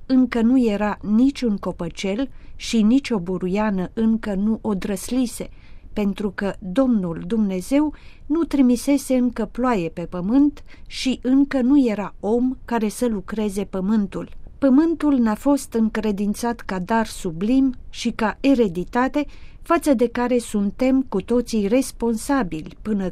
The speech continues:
când, la final, toate cele din ceruri și cele de pe pământ vor fi iarăși adunate întru Hristos.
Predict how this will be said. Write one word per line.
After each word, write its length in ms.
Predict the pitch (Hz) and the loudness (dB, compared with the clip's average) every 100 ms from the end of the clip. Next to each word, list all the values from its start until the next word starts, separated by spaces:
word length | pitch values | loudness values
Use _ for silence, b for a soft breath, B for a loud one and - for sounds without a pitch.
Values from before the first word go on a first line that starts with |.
| - | -2
când, 400 | 226 247 269 - b b | 4 6 4 0 b b
la 220 | 190 202 | -2 0
final, 580 | - 175 175 208 254 277 b b b b | -2 -4 0 2 0 0 b b b b
toate 340 | - 311 339 | 0 0 0
cele 300 | 277 277 247 | -2 -2 0
din 240 | 208 208 208 | 0 0 -2
ceruri 580 | - 254 190 170 170 - b b | 0 2 0 -4 -10 -12 b b
și 240 | - 196 | -6 -4
cele 340 | - 285 240 | 2 2 4
de 140 | 170 170 | -2 -4
pe 160 | - | -6
pământ 540 | 185 220 247 285 294 - b b b | -6 0 6 6 6 0 b b b
vor 200 | 233 262 | 2 2
fi 240 | - 247 220 | 2 0 2
iarăși 500 | 247 277 302 285 - | 2 2 0 -2 -4
adunate 800 | 247 233 226 208 226 247 247 226 | -2 0 0 -2 -2 -2 -2 -2
întru 440 | - 233 220 220 208 | -2 0 0 -2 -4
Hristos. 680 | - 202 - - 160 - - | -2 -4 -4 -6 -6 -8 -14